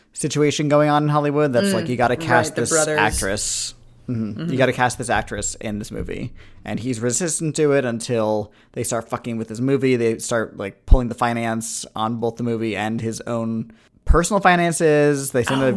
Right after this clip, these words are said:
Speaker 1: like, a
Speaker 2: right.
Speaker 1: guy to, like, fuck up his house. And, like, I think he either hurts or kills his wife. Um, anyway.
Speaker 2: Oh, right. <laughs> That was so
Speaker 1: So
Speaker 2: weird.
Speaker 1: It was weird. So he becomes, like, pressured to cast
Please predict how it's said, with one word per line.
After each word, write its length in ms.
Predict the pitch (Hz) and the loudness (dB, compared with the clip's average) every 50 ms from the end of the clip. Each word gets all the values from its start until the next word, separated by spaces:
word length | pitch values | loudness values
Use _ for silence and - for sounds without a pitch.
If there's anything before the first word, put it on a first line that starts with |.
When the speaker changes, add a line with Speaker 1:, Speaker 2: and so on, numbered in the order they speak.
| 82 - | 0 0
Speaker 1:
like, 140 | 117 117 113 | 0 0 0
a 60 | 254 | 0
Speaker 2:
right. 160 | - - - | -2 -2 0
Speaker 1:
guy 260 | 123 120 117 117 120 120 | 2 4 4 4 4 4
to, 60 | 120 | 4
like, 140 | 120 117 113 | 2 0 -2
fuck 240 | - - 117 - - | -2 -4 -4 -2 0
up 180 | 123 117 110 | -2 0 2
his 400 | - 120 110 104 - - - - - - | 0 0 0 -2 -6 -8 -10 -10 -14 -16
house. 640 | - - 165 165 160 151 147 151 147 - - - | 0 4 6 8 8 8 6 4 0 -4 -6 -6
And, 100 | 139 123 | -6 -4
like, 180 | 110 87 82 - | -4 -6 -6 -8
I 60 | - | -10
think 160 | - 151 151 | -10 -10 -10
he 160 | 139 117 - - _ - - _ - - - - - - _ _ - | -10 -10 -12 -12 _ -20 -20 _ -20 -20 -20 -20 -20 -20 _ _ -10
either 300 | 131 113 127 120 117 95 - _ _ _ _ _ _ | -4 -2 -2 -2 -2 -4 -10 _ _ _ _ _ _
hurts 420 | - - - 139 143 160 156 - - | -20 -10 -4 -2 -2 -2 -2 -6 -8
or 40 | 131 | -8
kills 520 | - - 135 131 139 143 139 135 - - | -8 -4 -4 -2 -2 -2 -2 -4 -8 -6
his 160 | - 135 120 120 | -4 -6 -4 -2
wife. 540 | 120 120 120 127 127 123 - - - - - - | 0 0 0 0 -2 -4 -10 -16 -20 -20 -18 -10
Um, 480 | 90 110 98 92 80 95 110 123 - - - _ - - | -8 -6 -6 -6 -6 -8 -10 -12 -14 -18 -20 _ -10 -6
anyway. 380 | 117 110 110 107 113 127 - - - - - - | -6 -4 -4 -4 -6 -8 -12 -18 -20 -20 -18 -14
Speaker 2:
Oh, 120 | - 185 190 | -10 -10 -8
right. 460 | 170 170 170 185 185 - 254 220 - - | -6 -6 -6 -6 -4 -2 -2 -2 -2 -4
<laughs> 60 | 285 - - - 240 - - - - - - - - | -8 -10 -10 -12 -12 -10 -8 -8 -8 -8 -8 -12 -10
That 140 | - 220 214 | -10 -8 -6
was 140 | - 247 - | -4 0 4
so 200 | - 160 147 143 | 6 8 8 8
Speaker 1:
So 40 | 147 | 6
Speaker 2:
weird. 380 | 151 160 165 - - 185 190 - - | 2 -2 -6 -6 -6 -6 -8 -6 -6
Speaker 1:
It 100 | 123 117 104 | -4 -2 0
was 160 | 113 113 92 | 0 -2 -2
weird. 200 | 82 82 82 78 - | -2 -6 -8 -8 -4
So 180 | - - 143 139 | 2 4 4 4
he 440 | 131 - 170 156 156 151 151 151 147 | 4 2 2 2 4 4 4 4 2
becomes, 580 | 127 - - 143 - 143 123 120 120 117 - | 0 0 -2 0 2 2 2 2 0 0 0
like, 180 | 120 113 113 - | 0 -2 -2 -2
pressured 540 | - 135 120 - - 113 113 110 104 - - | 0 0 0 2 0 -2 -2 -2 -4 -8 -8
to 200 | - - 127 117 | -6 -6 -6 -6
cast 640 | - - 127 107 98 110 - - - - - - | -4 -2 0 0 0 0 -2 -6 -10 -12 -12 -14